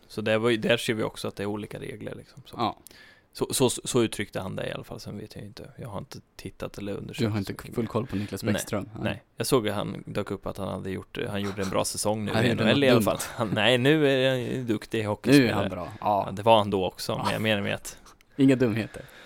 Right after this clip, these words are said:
Speaker 1: Nej, och uppenbarligen som sagt, enligt N H L:s regler var det inga dumheter, men enligt O S så var, var det där, eller olympiska
Speaker 2: Mm.
Speaker 1: kommittén, så var det helt plötsligt där, så det var ju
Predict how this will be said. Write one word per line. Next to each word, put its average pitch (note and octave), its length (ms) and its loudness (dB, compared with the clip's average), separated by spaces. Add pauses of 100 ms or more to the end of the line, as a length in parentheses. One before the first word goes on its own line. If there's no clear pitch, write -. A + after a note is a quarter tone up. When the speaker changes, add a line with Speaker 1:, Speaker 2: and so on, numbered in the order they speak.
(640)
Speaker 1:
Nej, - 340 2
och B2+ 80 8
uppenbarligen A#2 500 6
som B2 140 -4
sagt, G2+ 220 -4
enligt A2 280 2
N A2 160 6
H G#2+ 80 4
L:s C#3+ 220 2
regler G2+ 220 0
var G2 100 4
det F#2+ 60 2
inga G#2 120 -2
dumheter, G2 480 -2
men G2+ 120 0
enligt G2+ 260 -2
O G#2+ 220 0
S - 180 -2
så A#2+ 80 0
var, - 720 -4
var - 100 -2
det - 60 -4
där, - 120 -4
eller - 220 -4
olympiska G2+ 420 0
Speaker 2:
Mm. - 80 -4
Speaker 1:
kommittén, A2 420 -6
så A2 100 -8
var G#2 100 -4
det G#2 60 -6
helt F#2+ 160 -10
plötsligt - 320 -14
där, G2+ 140 -12
så - 140 -16
det G#2+ 80 -10
var G#2 100 -10
ju G#2 120 -8